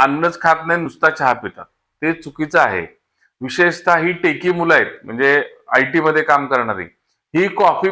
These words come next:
पितात. त्यांच्याकडे ते कॉफीचं मशीन असतं, ते दोन तास झाले की कॉफी पितात. मग हे कॉफी पिणाऱ्या मुलांमध्ये काय सापडतं? ट्रायग्लिसराईड जास्त आहे, बीपी वाढतंय,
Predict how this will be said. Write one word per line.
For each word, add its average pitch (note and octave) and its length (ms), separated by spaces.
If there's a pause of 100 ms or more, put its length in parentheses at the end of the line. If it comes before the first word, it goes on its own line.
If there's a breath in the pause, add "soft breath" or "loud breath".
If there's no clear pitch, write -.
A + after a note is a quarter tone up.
पितात. B2+ 220 (1300)
त्यांच्याकडे F3+ 420
ते F#3 80
कॉफीचं F3+ 480
मशीन F3 300
असतं, F#3 380 (500)
ते F3+ 80
दोन F#3 300
तास F#3 140
झाले F3+ 220
की F#3+ 100
कॉफी F3+ 280
पितात. A2 280 (1500)
मग D#3+ 140
हे E3+ 220
कॉफी F3 340
पिणाऱ्या F#3 380
मुलांमध्ये F3+ 500
काय F3+ 200
सापडतं? F3 560
ट्रायग्लिसराईड D3+ 760
जास्त D3 300
आहे, D3 180
बीपी C3 360
वाढतंय, C#3+ 560